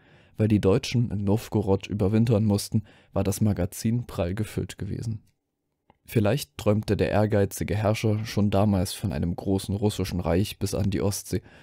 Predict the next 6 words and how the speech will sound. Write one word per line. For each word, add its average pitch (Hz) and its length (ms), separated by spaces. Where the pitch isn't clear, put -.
und 101 180
dachte - 320
an 101 140
seine 104 280
eigenen 92 380
Kaufleute. - 720